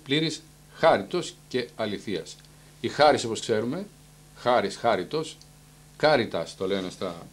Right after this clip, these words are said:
ε, λατινικά και στα ιταλικά και στα ισπανικά, χάρις,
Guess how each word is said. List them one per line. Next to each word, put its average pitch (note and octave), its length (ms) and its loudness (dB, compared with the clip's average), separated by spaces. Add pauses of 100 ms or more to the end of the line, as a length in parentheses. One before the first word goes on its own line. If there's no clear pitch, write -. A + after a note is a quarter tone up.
ε, F#2 180 -8
λατινικά F2+ 640 -6 (140)
και A#2 100 -8
στα G2+ 180 -4
ιταλικά F#2 640 -6
και F2 80 -8
στα - 140 -10
ισπανικά, F2+ 580 -8 (960)
χάρις, A2+ 540 0